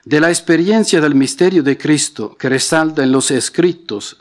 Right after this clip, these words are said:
tanto teresianos como de los otros autores de aquel siglo de oro, ¿no brota acaso la propuesta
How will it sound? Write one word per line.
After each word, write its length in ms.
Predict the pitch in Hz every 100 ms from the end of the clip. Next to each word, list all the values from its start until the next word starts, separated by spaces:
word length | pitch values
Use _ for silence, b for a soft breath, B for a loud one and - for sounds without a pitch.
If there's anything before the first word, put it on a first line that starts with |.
| -
tanto 380 | 160 156 147 127
teresianos 920 | 127 123 - 147 135 107 98 - -
como 260 | - 151 139
de 140 | 127
los 220 | 123 -
otros 400 | 165 160 127 113
autores 760 | 123 117 - 151 139 101 - - B B B B B B
de 160 | 117 147
aquel 300 | 143 170 147
siglo 460 | - 214 196 147 135
de 160 | 135
oro, 480 | 139 139 147 - _ B B B
¿no 180 | 127 160
brota 360 | 165 208 208 147
acaso 400 | - 156 156 147
la 160 | 131
propuesta 840 | - 131 - 175 160 - - 95